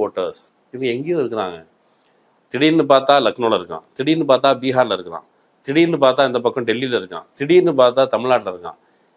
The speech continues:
இப்படி இவன் யாரு? அப்படி போய் மாறி மாறி ஓட்டு போட முடியாதுல்ல. அப்படி மனிதர்கள் உழவவில்லை,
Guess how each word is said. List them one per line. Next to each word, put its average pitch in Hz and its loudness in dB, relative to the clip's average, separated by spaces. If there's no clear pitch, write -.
இப்படி 151 -8
இவன் 156 0
யாரு? 131 2
அப்படி 117 -2
போய் 156 2
மாறி 131 4
மாறி 143 2
ஓட்டு 131 2
போட 113 -4
முடியாதுல்ல. 92 -8
அப்படி 101 -8
மனிதர்கள் 135 -2
உழவவில்லை, 101 -2